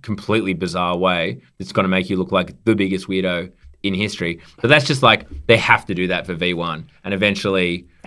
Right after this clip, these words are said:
yeah, other products, same as, like, Citizen to Nextdoor. Like, Nextdoor was like, "No, we're just about communities getting together and putting on fates." And they're like, "Well, low key, actually, you're just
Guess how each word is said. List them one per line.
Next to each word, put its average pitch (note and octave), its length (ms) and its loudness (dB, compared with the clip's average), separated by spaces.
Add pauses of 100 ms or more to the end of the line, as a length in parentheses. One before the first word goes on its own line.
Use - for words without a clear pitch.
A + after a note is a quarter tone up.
(120)
yeah, B2+ 180 6
other G#2+ 140 4
products, A#2 420 2
same C3+ 220 6
as, B2+ 120 2
like, A#2 180 4
Citizen A2+ 540 0
to G2+ 140 -4
Nextdoor. F2+ 500 -6 (340)
Like, - 120 -10
Nextdoor A#2+ 440 4
was G#2 160 2
like, G2+ 160 4
"No, A#2+ 160 0
we're B2+ 180 4
just F#2 200 -10
about F#2 360 -6
communities B2 560 -2
getting B2+ 280 0
together G2+ 520 0
and E2 260 -6 (240)
putting A2 240 -2
on F#2+ 140 -2
fates." - 760 -6
And F2+ 340 -6 (600)
they're F#2 100 -8
like, F2+ 160 -4
"Well, G2 460 0 (400)
low A#2+ 180 6
key, G#2+ 400 2
actually, F2+ 360 -4
you're F2 120 -2 (140)
just - 140 -14